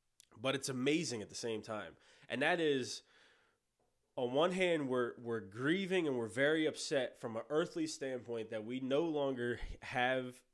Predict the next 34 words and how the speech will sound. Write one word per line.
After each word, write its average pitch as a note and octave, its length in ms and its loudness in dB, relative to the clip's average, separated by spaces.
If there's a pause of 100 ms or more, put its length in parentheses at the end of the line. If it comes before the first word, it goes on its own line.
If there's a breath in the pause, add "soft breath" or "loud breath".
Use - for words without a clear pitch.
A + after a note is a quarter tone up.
(360)
this A#2+ 180 -6
person A#2 480 -2
on B2 260 -2
earth A2 240 -2
and G#2 100 -8
be A2+ 160 -2
able A2+ 160 -2
to - 180 -12
interact B2 460 -2
with G#2+ 140 -14
them G#2 320 -6
in A#2+ 160 -6
this A2+ 200 -6
life G#2+ 320 -8
here G#2+ 200 -8
on G2 100 -8
earth. D#2+ 260 -14 (720 soft breath)
They're A2 160 0
out A#2+ 160 4
of C3+ 140 4
our C3 140 4
lives G#2+ 680 -4 (1080)
on G2+ 180 -6
earth. E2+ 240 -12 (960 soft breath)
But A2+ 80 0
at A2 80 -2
the A#2 80 -6
same E3+ 380 2
time, A2+ 540 -2 (420 loud breath)
we C#3+ 180 4
know F3+ 180 10
that C3+ 200 0
that B2 240 0
person G#2+ 580 -2